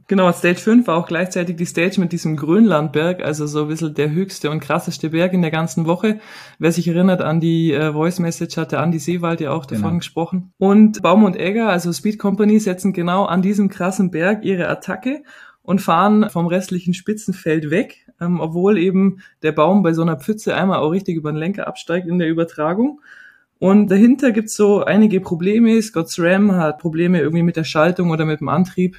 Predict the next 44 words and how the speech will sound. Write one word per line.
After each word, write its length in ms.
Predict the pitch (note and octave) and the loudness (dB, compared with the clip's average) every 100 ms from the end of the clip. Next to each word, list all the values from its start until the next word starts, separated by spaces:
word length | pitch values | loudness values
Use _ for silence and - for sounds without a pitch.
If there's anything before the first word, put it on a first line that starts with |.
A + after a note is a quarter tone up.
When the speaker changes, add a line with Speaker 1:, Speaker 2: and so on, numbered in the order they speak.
| - | -4
Speaker 1:
Wie 100 | E3 | -2
du 80 | E3 | 0
sagst, 300 | D#3+ E3 - | -2 -4 -4
kein 220 | F3 E3 | -2 0
Wunder 300 | E3+ F#3+ E3 | 0 0 0
bei 160 | D#3+ D#3 | -2 -4
den, 400 | D#3 D#3+ E3+ E3 | -4 -2 -2 -2
ähm, 320 | D3 D3+ D#3 | -4 -4 -4
Bedingungen. 720 | D#3 D#3 F3 F#3+ F#3+ F#3+ G3 _ _ _ _ _ _ | -6 -4 -2 0 0 -2 -4 _ _ _ _ _ _
Mm, 280 | D#3+ E3+ F3+ | -6 -2 0
Speaker 2:
Ja. 20 | F3+ | 0
Speaker 1:
Toyota 440 | - F#3+ A3+ F3+ | 0 2 4 2
Specialized 580 | F3+ F3+ - A3+ A3 G3 | 0 -2 0 0 0 -2
ist 140 | G#3 | -4
dabei 380 | G3 F#3 G3+ D4 - - - _ - | -2 0 0 -2 -8 -20 -20 _ -2
und 220 | A3+ - | 2 4
auch 180 | F#3+ G#3+ | 2 0
das 200 | F#3 - | -8 -4
Comeback. 460 | F3+ F3 F3 C4 - | 0 2 0 -2 -4
Und 80 | |
es 80 | D#3 | -2
hat 140 | D#3+ D#3+ | 0 0
mich 100 | D3+ | 0
mega 340 | E3 F#3+ D#3 | 0 2 0
gefreut 560 | C#3+ - D3+ G3+ - _ _ | -2 -4 0 0 -2 _ _
von 400 | - E3 F#3+ A3 | -6 2 4 4
Singer 380 | - - A3+ F#3+ | 0 2 4 4
Racing. 440 | D#3+ F#3 G#3+ E3 E3 | 2 0 -2 -2 -4
Und 120 | D#3+ | -4
zwar 180 | - D#3 | -2 -2
sind 160 | D#3+ F3 | 0 -2
es 140 | F3 | 0
eben 180 | D#3 D#3+ | -2 -2
auch 180 | C#3+ E3 | -2 -4
zwei 280 | - D3 D3 | -4 -2 0
Deutsche, 500 | D#3 G3 - G#3 G#3 - - _ - | 0 0 0 0 -2 -16 -20 _ -4
mega 260 | E3+ F#3+ | 0 0
coole 280 | F#3 F3+ D#3+ | 0 0 0
Typen, 440 | - G#3 G#3 G#3+ | -2 0 2 0
Simon 320 | G#3+ G#3 F#3+ F#3+ | 0 2 2 2
Stibian 560 | - G#3+ G#3+ G#3 G3+ | 0 0 2 2 2
und 120 | F3+ | 2
Martin 360 | F3 F3 F3+ F3 | 0 0 -2 -6
Frey. 420 | - C#3+ F3+ A3 | -4 -4 -2 -6